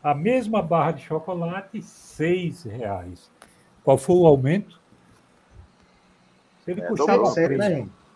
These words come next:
Speaker 2: É,
Speaker 1: cem por cento.
Speaker 2: cem por cento.
Speaker 1: Aí, à noite, ele está lá vendo a, as notícias do dia, aí tá lá, índice de preço ao consumidor, zero vírgula dez por cento.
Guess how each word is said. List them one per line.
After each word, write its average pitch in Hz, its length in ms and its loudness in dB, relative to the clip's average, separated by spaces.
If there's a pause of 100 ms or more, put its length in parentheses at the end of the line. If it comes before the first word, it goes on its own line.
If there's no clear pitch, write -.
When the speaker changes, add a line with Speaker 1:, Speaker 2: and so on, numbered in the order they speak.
(240)
Speaker 2:
É, 107 140 -2
Speaker 1:
cem 147 160 4
por - 140 -12
cento. 190 200 -6
Speaker 2:
cem 139 120 -6
por 131 160 -10
cento. 80 300 -10 (600)
Speaker 1:
Aí, 208 240 -6
à 262 120 0
noite, 277 440 -4
ele 220 180 -6
está - 400 -8
lá 143 500 0 (120)
vendo 156 360 -4
a, 107 580 -4
as 113 140 -8
notícias 170 720 -4
do 180 100 -10
dia, 190 340 -6 (560)
aí 160 140 -2
tá 165 160 -4
lá, 113 260 -2 (140)
índice 233 420 -6
de 175 140 -8 (140)
preço 196 400 -2
ao 185 80 -2
consumidor, 170 840 -2 (760)
zero 180 280 2
vírgula 160 320 -2
dez 143 260 -2
por - 180 -20
cento. 95 260 -10